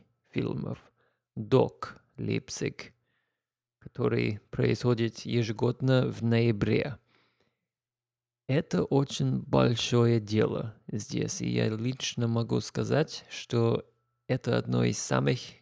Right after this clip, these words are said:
горячо ожидаемых событий среди местных жителей.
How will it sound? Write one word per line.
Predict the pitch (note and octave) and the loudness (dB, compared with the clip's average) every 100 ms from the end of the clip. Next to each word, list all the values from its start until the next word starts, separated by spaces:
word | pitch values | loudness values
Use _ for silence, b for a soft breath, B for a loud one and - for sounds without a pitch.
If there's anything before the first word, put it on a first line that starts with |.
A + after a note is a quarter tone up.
| _ | _
горячо | _ C3 B2 A#2+ - - A#2 | _ -2 0 -2 -2 -2 0
ожидаемых | A2+ A2+ A2 A#2 A2+ A2 G#2+ G#2 - - | 0 -2 0 2 2 0 -2 -4 -8 -14
событий | - G2+ A2 A2+ - G#2+ G#2+ G#2 b b b b b _ | -10 -4 -2 -2 -2 -6 -6 -8 b b b b b _
среди | - A#2 A2 A2+ A2 G#2 - | -12 -8 -6 -4 -4 -4 -6
местных | A#2+ A#2 - - - - - _ | -6 -4 -4 -4 -6 -8 -18 _
жителей. | - A#2 A2 - A#2+ D2+ A#2 | -4 -2 -2 -6 -6 -8 -10